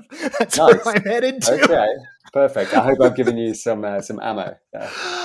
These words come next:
Speaker 1: Uh, you have. It's, it's less of a debate. We're kinda just, like, setting the terms, but it's, it's just ironic, uh, that that's, that this should come up.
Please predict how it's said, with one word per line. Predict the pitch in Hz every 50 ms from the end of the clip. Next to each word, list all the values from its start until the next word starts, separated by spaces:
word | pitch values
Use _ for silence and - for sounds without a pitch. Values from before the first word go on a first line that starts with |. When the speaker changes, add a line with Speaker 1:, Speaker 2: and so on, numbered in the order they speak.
| 339 285 -
Speaker 1:
Uh, | 277 254 254 247 240 233 226 233 - - -
you | 233
have. | 180 160 143
It's, | 185 220 220
it's | 294 277 247 -
less | 254 233 202 180
of | 185 160
a |
debate. | 147 139 123 131 117 117
We're | 120 123
kinda | - 147 135
just, | 123 - -
like, | 139 117
setting | - - 151 127 127 123
the | 120 110
terms, | - 135 120 110 107 113
but | 139 131
it's, | 131 127 - -
it's | 175 - - -
just | 139 123 -
ironic, | 127 120 117 117 113 113 110 107 107 107 - - -
uh, | 139 131 127 123 120 120 117
that | 123 120 113
that's, | 120 117 113 110 - -
that | - 139 117
this | 123 120 117
should | 131 120
come | - - 120 113
up. | 110 107 _